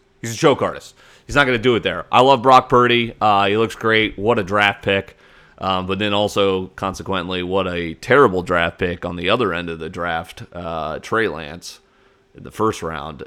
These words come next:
And then, okay, you lucked out getting Mister Irrelevant. Um,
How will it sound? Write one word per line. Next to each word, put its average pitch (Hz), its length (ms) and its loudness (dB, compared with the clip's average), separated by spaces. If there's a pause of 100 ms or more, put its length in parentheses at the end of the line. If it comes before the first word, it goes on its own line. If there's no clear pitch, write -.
And 80 120 -14
then, 76 380 -16
okay, 87 240 -10
you 87 180 -10
lucked 87 240 -8
out 82 200 -8
getting 85 200 -8
Mister 87 240 -12 (120)
Irrelevant. 87 500 -2 (520)
Um, 87 560 2